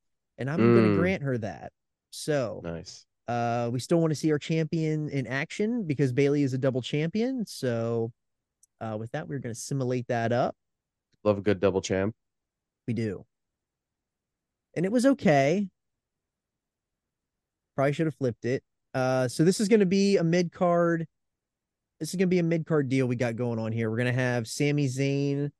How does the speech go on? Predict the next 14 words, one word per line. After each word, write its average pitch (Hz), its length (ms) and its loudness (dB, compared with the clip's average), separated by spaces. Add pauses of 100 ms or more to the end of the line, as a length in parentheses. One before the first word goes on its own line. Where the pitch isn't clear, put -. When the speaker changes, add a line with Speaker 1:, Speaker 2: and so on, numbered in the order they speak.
(340)
Speaker 1:
uh, 120 240 -2
and 120 180 -2
Ivar. 165 760 4 (340)
Hopefully 147 400 2
this 135 180 0
turns 143 300 -2
into 143 160 0
a - 20 0
little 139 140 -2
bit 131 100 0
of 120 60 -4
some-some. 160 640 -4 (580)
Speaker 2:
All 131 220 10
right. 117 320 8